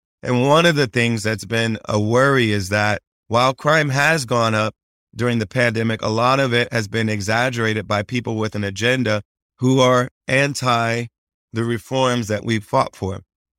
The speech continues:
So, um, there are folks with an agenda to incarcerate more people, to kind of attack any attempts at accountability for the police and, and any other actors in our system. And so some of those folks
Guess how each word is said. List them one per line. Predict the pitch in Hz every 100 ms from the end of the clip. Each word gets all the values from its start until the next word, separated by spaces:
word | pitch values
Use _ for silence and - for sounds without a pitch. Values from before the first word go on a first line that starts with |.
| _
So, | - 143 127 120 117
um, | - 113 110 107 107 -
there | 107 117
are | 113
folks | - 127 131 -
with | 135 131
an | 135
agenda | 127 113 127 127 127
to | - 139 139 131 _ _
incarcerate | 110 107 120 127 120 120
more | 117 123
people, | - 165 - 165 156 - _ _ _
to | - 135 131 120 110 -
kind | - 123
of | 117 98 _ - -
attack | 110 131 131 -
any | 123 120 113
attempts | - 113 147 135 -
at | 120 -
accountability | 113 123 113 104 117 139 135 131 - _ _ _
for | - 117
the |
police | 101 117 123 147 139 -
and, | - 107 101
and | - 104
any | 107 120
other | 117 120
actors | 113 117 - 107
in | 104
our | 101
system. | 101 - 151 - 117 117 _
And | - 135
so | - 135
some | 123 151 160
of | 160
those | 143 139
folks | - 127 123 -